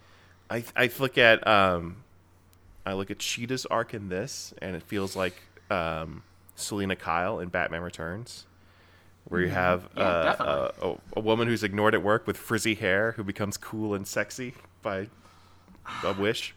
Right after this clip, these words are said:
Speaker 2: I, I did like that, but I am kinda tired of this trend of, like, nerds becoming bad guys. Like, it's just sad that these people are, like, ostracized from society and then because of that become bad guys. It's an unfortunate
Speaker 1: Yeah.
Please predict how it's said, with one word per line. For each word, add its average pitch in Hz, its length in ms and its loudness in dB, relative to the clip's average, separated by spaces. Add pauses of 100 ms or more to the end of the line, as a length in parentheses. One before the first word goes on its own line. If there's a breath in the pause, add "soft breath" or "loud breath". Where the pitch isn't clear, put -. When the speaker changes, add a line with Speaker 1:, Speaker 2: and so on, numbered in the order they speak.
Speaker 2:
I, 151 160 2
I 175 60 6
did 262 220 2
like 196 240 4
that, 214 240 2
but 180 100 4
I 180 120 8
am 262 180 2
kinda 339 200 4
tired 202 340 8
of 175 100 2
this 160 160 -2
trend 165 260 -2
of, 139 100 0
like, 135 240 4
nerds 123 520 2
becoming 110 400 -4
bad 98 340 -2
guys. 95 540 -8 (460 soft breath)
Like, 123 200 -4
it's - 240 -12
just 202 200 -8
sad 143 340 4
that 113 100 -6
these 117 140 -8
people 127 360 -4
are, 113 100 0
like, 104 220 -4
ostracized 107 640 -4
from 101 120 -14
society 98 640 -4
and 104 100 -8
then 104 240 -10 (720 soft breath)
because 117 340 -2
of 104 100 -6
that 98 220 0
become 98 280 -4
bad 95 320 -6
guys. - 520 -12 (140)
It's - 80 -18
an 160 80 -2
unfortunate 180 680 2
Speaker 1:
Yeah. 90 60 -16